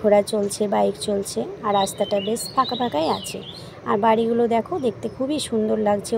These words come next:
ওপর থেকে নিচ অবধি। উম, ভিডিওটা করলে তো, মানে, বাড়িগুলো ছোট ছোট লাগে। আর ওই দূরে দেখো পাহাড়, পাহাড়টা দেখতে খুব সুন্দর লাগে। সব কিছু মিলিয়ে খুব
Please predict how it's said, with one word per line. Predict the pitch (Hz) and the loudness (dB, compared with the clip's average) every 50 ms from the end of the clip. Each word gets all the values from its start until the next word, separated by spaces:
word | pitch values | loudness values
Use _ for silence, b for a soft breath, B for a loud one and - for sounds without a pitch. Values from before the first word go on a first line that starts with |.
| 214 | -2
ওপর | 202 - 208 202 - - | -2 -4 -6 -6 -4 -6
থেকে | 208 - 226 214 208 | -4 -2 -2 0 0
নিচ | 208 202 - 220 214 | 0 -2 0 0 0
অবধি। | 202 190 - 277 381 - B B B B B B B B - - 226 | 0 0 -2 -2 -2 -4 B B B B B B B B -8 -2 0
উম, | 214 202 208 208 208 208 208 202 220 | 2 4 4 4 2 2 2 2 2
ভিডিওটা | 226 196 214 214 208 220 214 214 202 - - - | 2 2 2 2 2 4 2 2 2 0 -4 -4
করলে | - 233 220 220 208 - | -2 0 0 0 0 0
তো, | 226 220 214 214 214 208 208 214 | 2 2 2 2 0 0 0 0
মানে, | 214 208 214 196 214 | 0 0 0 2 2
বাড়িগুলো | 208 208 202 202 214 226 220 - | 2 0 0 0 -2 -2 0 0
ছোট | - 214 - 196 - | -2 -4 -4 -4 -4
ছোট | 233 220 240 220 214 | -4 -2 0 2 2
লাগে। | 208 220 269 370 330 214 B B B B B B B B - | 2 2 0 -2 -6 -6 B B B B B B B B -2
আর | 214 226 - - 277 | -2 -2 -2 -2 -2
ওই | 302 311 294 233 | 0 0 0 0
দূরে | 254 247 226 240 226 226 | 0 2 4 4 4 4
দেখো | 220 214 - 214 220 | 2 0 0 2 2
পাহাড়, | 214 208 202 208 214 208 208 208 202 202 202 202 190 - B B B B B B - - | 2 2 2 2 2 2 4 4 2 2 2 0 -2 -6 B B B B B B -6 -4
পাহাড়টা | 202 190 202 196 - 196 190 196 | -2 -2 -2 -2 -2 -4 -2 -2
দেখতে | 202 - - - 233 - | -4 -4 -6 -8 -8 -4
খুব | - 277 285 247 - - | -4 -4 -4 -4 -4 -4
সুন্দর | - 202 196 196 185 | -2 -2 -2 -2 -2
লাগে। | 196 196 185 - - | -4 -6 -6 -2 0
সব | 254 262 262 - | 0 -2 -2 -4
কিছু | - 254 - - 247 233 226 | -6 -8 -4 -2 -2 0 0
মিলিয়ে | 226 220 220 247 302 415 - B B B B B - - - | 0 0 0 0 -2 -2 -4 B B B B B -18 -8 -2
খুব | - 370 | 0 0